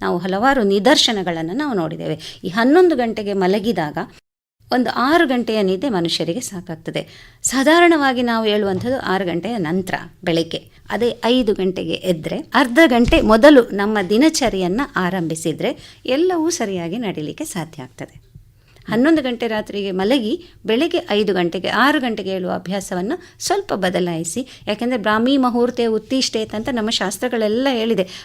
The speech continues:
ಬ್ರಾಹ್ಮಿ ಮುಹೂರ್ತ ನಾಲ್ಕು ಗಂಟೆಗೆ ಬರ್ತದೆ. ಅಷ್ಟು ಬೇಗ ಪ್ರಾಕ್ಟಿಕಲಿ ಈಗ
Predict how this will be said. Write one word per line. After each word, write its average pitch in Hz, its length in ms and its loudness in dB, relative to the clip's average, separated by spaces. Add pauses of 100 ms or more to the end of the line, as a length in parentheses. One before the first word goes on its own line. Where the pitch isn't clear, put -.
ಬ್ರಾಹ್ಮಿ 208 300 2
ಮುಹೂರ್ತ 254 320 4
ನಾಲ್ಕು 262 360 4
ಗಂಟೆಗೆ 285 360 6
ಬರ್ತದೆ. 226 420 -2 (260)
ಅಷ್ಟು 277 280 4
ಬೇಗ 254 240 4 (360)
ಪ್ರಾಕ್ಟಿಕಲಿ 269 580 0
ಈಗ 240 280 -2